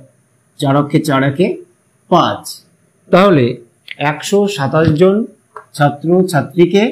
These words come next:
পাঁচশো আটটি logins দিতে হবে। এবার প্রশ্ন হচ্ছে যে প্রত্যেক ছাত্রছাত্রীকে চারটি করে লজেন্স দিয়েও কতগুলি লজেন্স পড়ে থাকবে? তাহলে মোট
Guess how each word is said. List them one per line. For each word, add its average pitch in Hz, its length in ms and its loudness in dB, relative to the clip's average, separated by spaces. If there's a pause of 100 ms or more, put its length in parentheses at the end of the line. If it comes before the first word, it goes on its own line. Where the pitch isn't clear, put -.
(520)
পাঁচশো 143 340 0 (120)
আটটি 139 360 0 (140)
logins 143 380 2 (540)
দিতে 185 380 4
হবে। 107 200 -2 (760)
এবার 185 280 4 (140)
প্রশ্ন 185 240 -2 (100)
হচ্ছে 135 280 0 (640)
যে 147 80 6 (140)
প্রত্যেক 202 420 2 (120)
ছাত্রছাত্রীকে 190 720 0 (100)
চারটি 147 380 -2
করে 202 200 6
লজেন্স 139 360 4
দিয়েও 175 240 4 (580)
কতগুলি 220 500 4 (100)
লজেন্স 156 340 2 (140)
পড়ে 170 180 2 (100)
থাকবে? 95 280 -12 (640)
তাহলে 165 340 2 (680)
মোট 165 300 4